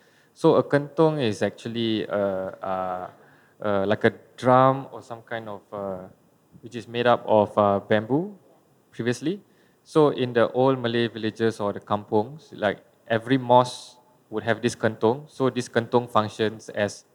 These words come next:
a call to prayer, or sometimes just a call to gather all the village in, in, in, in times of emergency or, or, you know, yeah,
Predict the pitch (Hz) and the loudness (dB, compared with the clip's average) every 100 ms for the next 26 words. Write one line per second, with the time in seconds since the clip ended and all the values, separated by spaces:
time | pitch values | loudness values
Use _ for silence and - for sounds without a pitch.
0 | - 117 - 120 110 113 - 120 120 165 | -6 -4 2 2 2 -4 -2 0 2 -2
1 | - _ _ _ _ _ - 110 107 104 | -6 _ _ _ _ _ -2 2 4 2
2 | - 127 131 117 120 117 - 123 117 - | 0 -4 0 0 0 -8 -6 -4 -4 -12
3 | - 107 - 127 120 120 - 110 - 110 | -14 -14 -2 2 4 2 -4 -6 -2 2
4 | 120 110 117 113 104 113 110 - - - | 2 2 2 2 -2 -4 -2 -4 -10 -10
5 | 113 104 - 101 98 95 _ _ _ 110 | -10 -10 -10 -10 -10 -20 _ _ _ -12
6 | 104 101 - 104 - 113 107 107 98 104 | -12 -12 -10 -6 4 4 6 2 0 0
7 | 107 104 98 - 101 98 92 92 - - | 2 2 2 0 -12 -12 -12 -12 -12 -10
8 | 98 90 101 101 90 _ _ _ _ _ | -8 -8 -8 -10 -12 _ _ _ _ _
9 | _ _ - 110 92 | _ _ 0 2 2